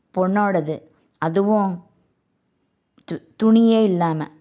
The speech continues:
அதைத்தான் ரொம்ப ரசிச்சு பார்த்துட்டு இருந்திருக்காராம். இவர் அப்படியே நொறுங்கி போயிட்டாராம். அப்புறம்தான் இனியாவுக்கு திரும்ப பயம் வந்திருக்கு." இதெல்லாம் சொல்லிட்டு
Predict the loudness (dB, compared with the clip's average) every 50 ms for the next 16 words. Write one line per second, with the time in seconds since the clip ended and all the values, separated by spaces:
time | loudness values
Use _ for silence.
0 | _ _ _ _ _ _ _ -6 -2 -2 -2 -2 -2 -2 -2 -2 -2 -2 -2 -2
1 | 0 0 0 0 0 -2 -4 -4 -6 -8 -8 -8 -8 -6 -4 -4 -4 -2 -4 -4
2 | -6 -6 -6 -6 -4 -4 -4 -6 -6 -4 -4 -4 -4 -6 -8 -10 -16 _ _ _
3 | _ _ _ _ _ -8 -4 -4 -2 -2 -2 -4 -6 -6 -6 -4 -2 0 2 2
4 | 2 2 2 2 2 2 4 4 2 2 0 -2 -2 -2 0 -2 -2 -2 -2 -2
5 | -4 -6 -8 -12 _ _ _ _ _ _ _ _ _ _ _ _ _ -20 _ _
6 | _ _ -10 -10 -6 -4 -2 -2 0 0 0 0 0 0 0 0 0 0 2 2
7 | 2 0 0 -2 -4 -4 -4 0 0 2 4 4 4 4 2 0 -2 -2 -2 -2
8 | 0 -2 -2 -2 -2 -2 -4 -4 -4 -6 -6 -6 -8 -14 _ _ _ _ _ _
9 | -8 -6 -2 0 0 0 2 2 0 0 0 -2 -4 -2 0 0 -2 -2 0 0
10 | 0 0 0 -2 -8